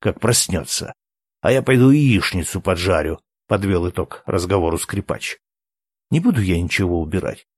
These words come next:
Память потом можно просто подкорректировать", — справедливо заметил Ит. "Ой, да делай ты, что хочешь.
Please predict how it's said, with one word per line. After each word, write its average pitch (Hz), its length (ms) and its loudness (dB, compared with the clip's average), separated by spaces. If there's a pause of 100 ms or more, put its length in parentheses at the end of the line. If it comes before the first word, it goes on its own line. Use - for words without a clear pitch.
(220)
Память 180 300 2
потом 175 340 2
можно 104 320 2
просто 190 420 -2
подкорректировать", — 85 1000 -4 (300)
справедливо 92 600 0
заметил 101 420 0
Ит. 87 220 -4 (680)
"Ой, 87 380 -2
да 87 260 -2
делай 117 440 4
ты, 120 180 2
что - 280 0
хочешь. - 600 -6